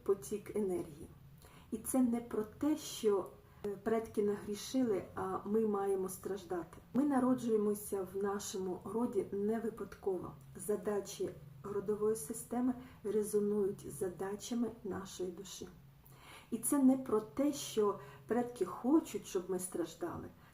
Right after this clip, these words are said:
Навпаки, родова система, рід вірить в нашу силу, що саме ми можемо відновити гармонію, баланс в системі. Тобто, якщо в роду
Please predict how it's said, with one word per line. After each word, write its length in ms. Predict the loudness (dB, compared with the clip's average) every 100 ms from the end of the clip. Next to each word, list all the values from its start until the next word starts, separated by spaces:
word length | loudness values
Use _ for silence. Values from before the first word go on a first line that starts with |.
| -4
Навпаки, 680 | -4 -4 -6 -4 -2 -2 -2 -16 -18 -2
родова 360 | 2 4 2
система, 760 | 0 -2 -2 0 2 4 2 -2 -6
рід 340 | -2 -2 -2 -8 -8 -2
вірить 520 | 2 4 2 -2 -14 -20 -4
в 40 |
нашу 360 | -2 -2 -4 -8
силу, 480 | -6 2 2 2 -6 -10 -20 -10
що 180 | -4
саме 380 | -2 0 2 2
ми 440 | 2 2 4 4 0 -8
можемо 600 | -4 0 2 0 -2 -2 -8 -18 -8
відновити 640 | -2 0 2 2 2 -2
гармонію, 680 | -4 -2 2 4 2 0 -4
баланс 680 | -4 -2 0 0 -2 -4 -10 -10 -12 -4
в 260 | -2 -2
системі. 600 | -4 -6 -6 -2 -2 -2 -6 -14 -20 -20 -4
Тобто, 300 | -4 0 0
якщо 400 | 0 -2 0 0 0
в 100 | -4
роду 480 | -2 -2 0 0